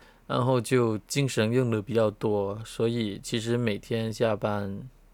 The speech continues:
都感觉特别累。我总算好像除了昨晚那个录音的消失，就是那个寂寞的消失之后，我感觉我现在也没空去寂寞了。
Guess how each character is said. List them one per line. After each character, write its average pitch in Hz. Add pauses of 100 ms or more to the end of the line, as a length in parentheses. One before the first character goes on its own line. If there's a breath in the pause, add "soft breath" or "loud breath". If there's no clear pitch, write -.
(120)
都 107
感 98
觉 98
特 -
别 104
累。 104 (160)
我 120
总 110
算 120
好 104
像 110 (300)
除 117
了 113
昨 110
晚 110
那 110
个 107
录 120
音 117
的 110
消 113
失， 104 (380 soft breath)
就 131
是 123
那 120
个 98
寂 135
寞 156
的 101
消 104
失 104
之 113
后， 104
我 131
感 110
觉 110
我 117
现 123
在 120
也 98
没 92
空 107
去 98 (300)
寂 110
寞 101 (100)
了。 -